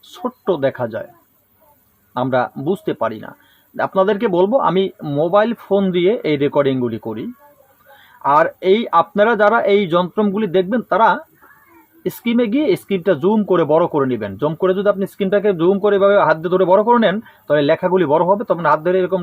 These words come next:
টেনে টেনে টেনে টেনে আপনি লেখাগুলি দেখতে পারবেন, একসাথে না, আলাদা আলাদাভাবে দেখতে পাবেন। তখনই আপনি খুব সুন্দরভাবে লিখতে পারবেন, আপনার সুবিধা হবে।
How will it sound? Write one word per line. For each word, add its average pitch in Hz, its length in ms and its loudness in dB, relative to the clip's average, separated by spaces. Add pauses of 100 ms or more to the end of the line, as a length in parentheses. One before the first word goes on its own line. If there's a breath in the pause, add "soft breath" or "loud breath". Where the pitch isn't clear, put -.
(140)
টেনে 190 160 0
টেনে 170 240 -2
টেনে 165 180 -6
টেনে 180 140 -6
আপনি 143 180 -4
লেখাগুলি 131 300 -2
দেখতে 123 280 -8
পারবেন, 104 200 -8 (280 soft breath)
একসাথে 147 380 -4
না, 120 100 -4
আলাদা 147 240 2
আলাদাভাবে 131 380 0
দেখতে 107 220 -10
পাবেন। 98 260 -10 (400 soft breath)
তখনই 180 280 -4
আপনি 175 200 -8
খুব 180 220 -14
সুন্দরভাবে 139 400 -2
লিখতে 110 280 -10
পারবেন, 147 200 -10
আপনার 110 200 -10
সুবিধা 104 400 -16
হবে। - 140 -16